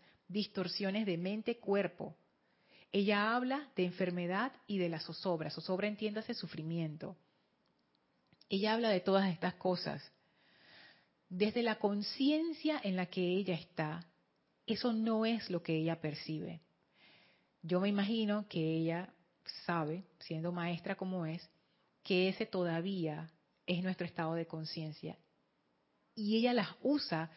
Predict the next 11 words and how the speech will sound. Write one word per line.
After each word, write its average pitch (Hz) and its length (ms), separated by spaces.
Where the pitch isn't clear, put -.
para 196 180
que 196 100
nosotros 208 340
entendamos 175 840
que 180 140
la 175 100
misericordia 185 640
se - 180
aplica 226 560
en 190 220
esas 262 480